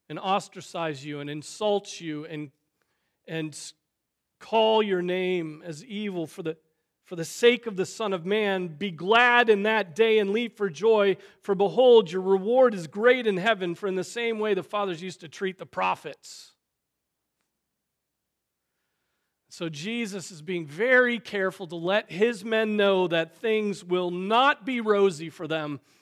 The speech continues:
and s-, they will not be easy. They're, they are, they are not headed for,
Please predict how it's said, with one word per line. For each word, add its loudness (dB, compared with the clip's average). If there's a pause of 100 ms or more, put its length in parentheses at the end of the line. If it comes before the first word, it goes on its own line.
(180)
and -4
s-, -16
they -6
will -6
not -4
be -12
easy. -12
They're, -6 (120)
they -6
are, -6 (360)
they -4
are -2
not -2
headed -4
for, -6